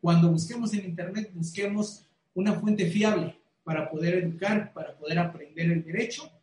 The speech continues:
y, eh, no quedarse con lo primero que encontramos, sino que busquemos sitios realmente especializados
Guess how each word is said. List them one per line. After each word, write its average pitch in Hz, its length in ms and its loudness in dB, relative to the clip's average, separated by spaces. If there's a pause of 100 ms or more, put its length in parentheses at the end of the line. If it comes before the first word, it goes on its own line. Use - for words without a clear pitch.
(380)
y, 262 520 -4
eh, 160 260 -2
no 202 300 6
quedarse 196 480 -4
con - 140 -20
lo - 100 -20
primero 156 340 -14
que 135 80 -20
encontramos, - 480 -20
sino - 560 -12
que 151 280 -10 (600)
busquemos 170 520 2
sitios 202 380 -2
realmente 214 540 2
especializados 165 1120 -6